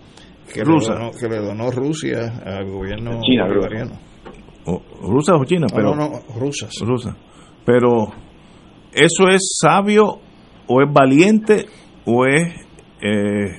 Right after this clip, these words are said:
Speaker 2: y negligente?
Speaker 3: Pero,
Speaker 2: Una de esas tres.
Speaker 3: pero, de, lo que yo he leído es que no están vacunando a la población entera. Ellos están haci-, haciendo básicamente un estudio fase tres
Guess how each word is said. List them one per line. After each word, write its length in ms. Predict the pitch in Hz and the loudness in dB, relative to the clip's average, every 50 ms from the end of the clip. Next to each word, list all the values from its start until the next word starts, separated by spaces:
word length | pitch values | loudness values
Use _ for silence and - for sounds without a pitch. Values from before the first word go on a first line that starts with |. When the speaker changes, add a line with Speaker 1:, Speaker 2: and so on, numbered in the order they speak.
| - | -2
Speaker 2:
y 320 | - 139 139 139 - 87 104 | 2 2 2 2 0 -2 2
negligente? 680 | 127 135 131 139 135 127 135 151 127 117 - 95 - - | 2 2 4 4 4 6 6 4 2 2 -2 -4 -8 -10
Speaker 3:
Pero, 220 | - - - - - | -14 -20 -16 -4 0
Speaker 2:
Una 180 | 147 175 190 | 2 4 6
de 60 | 175 | 6
esas 200 | 175 175 170 - | 6 4 4 2
tres. 220 | - 180 180 160 156 - | 2 2 2 2 0 0
Speaker 3:
pero, 160 | 110 104 110 - - - - - - - - - - - - - - - - - - - - - - - - - - - | -2 -2 -2 -4 -10 -18 -20 -20 -20 -20 -20 -20 -20 -20 -20 -20 -20 -20 -20 -20 -20 -20 -20 -20 -20 -20 -20 -20 -10 -6
de, 220 | 120 107 123 - | -2 0 0 2
lo 160 | - 107 - | 2 2 4
que 100 | - 104 | 4 6
yo 100 | 101 110 | 8 8
he 60 | 123 | 8
leído 580 | 135 135 131 131 147 139 117 104 107 107 110 113 - - - - - - - - - - - | 8 8 6 6 6 4 4 4 2 2 -2 -6 -12 -20 -20 -20 -20 -20 -20 -20 -20 -20 -14
es 200 | - 110 113 - - | -8 -8 -8 -6 -2
que 140 | - 120 | -2 0
no 220 | 110 104 107 113 120 | 0 0 0 -2 -2
están 320 | 120 - - 117 120 123 | -4 -2 -2 -2 0 0
vacunando 460 | 123 - - 104 98 98 110 120 123 | -2 -2 -2 -2 -2 -2 -2 -2 0
a 20 | 117 | 0
la 100 | 107 - | 0 0
población 440 | 104 95 95 92 - - 104 110 110 | -2 -4 -4 -6 -6 -6 -6 -6 -4
entera. 400 | 107 104 87 - 120 117 101 - - - - - - - - - - - - | -6 -6 -4 0 0 0 0 -2 -6 -14 -20 -20 -20 -20 -20 -20 -20 -18 -12
Ellos 180 | 87 95 107 | -8 -6 -6
están 240 | 113 110 - 123 123 | -6 -2 0 0 0
haci-, 300 | 120 - - 113 120 120 131 | 0 -2 -4 -8 -8 -6 -6
haciendo 380 | 117 - - 117 117 123 123 113 | -8 -6 -4 -2 0 2 2 4
básicamente 600 | 110 104 - 131 117 113 113 117 120 120 113 117 | 2 2 0 0 0 0 0 2 0 0 0 0
un 120 | 110 113 | -2 -2
estudio 460 | 110 - - 110 113 117 120 117 117 | -2 -4 -2 0 2 4 4 2 2
fase 300 | - 110 98 - 101 85 | 2 0 0 0 0 -4
tres 300 | 80 - 98 117 117 - | 0 2 2 2 0 0